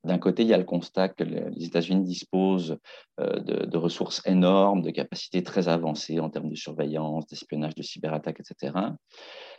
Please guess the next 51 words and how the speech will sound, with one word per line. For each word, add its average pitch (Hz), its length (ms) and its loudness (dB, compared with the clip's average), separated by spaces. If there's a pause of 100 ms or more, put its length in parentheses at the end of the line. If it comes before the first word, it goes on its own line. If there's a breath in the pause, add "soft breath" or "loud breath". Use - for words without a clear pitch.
(140)
Et 95 120 6
de 95 120 4
l'autre, 123 400 4
il 92 40 -2
y - 20 2
a 95 40 4
un - 60 4
peu 120 120 -4
quand 110 120 2
même 110 120 6
le 98 80 4
constat 107 540 0
que, 92 600 -2
euh, 82 280 2
les 85 120 -8
États-Unis 107 340 2
ne 117 40 -6
parviennent 95 280 2
pas 123 140 4
vraiment 107 300 2
à 92 60 2
transformer 98 560 0
ça 104 540 2
en 85 160 0
avantage 95 460 2
durable, 78 480 2
qui - 120 -12
leur 82 140 -2
donne 101 140 2
un 87 100 2
coup - 160 -6
d'avance 92 480 2
sur - 180 -8
le 80 80 2
long 78 200 0
terme. - 340 -4 (580 loud breath)
Euh, - 80 0
au 90 140 4
contraire, 113 440 4
on 90 100 6
a 85 40 4
un 80 120 2
peu 113 100 -2
l'impression 101 420 -4
qu'ils 82 220 -8
sont, - 380 -2
euh, 78 100 0
régulièrement 87 460 -2
pris 104 200 0
au 95 80 6
dépourvu. 87 680 0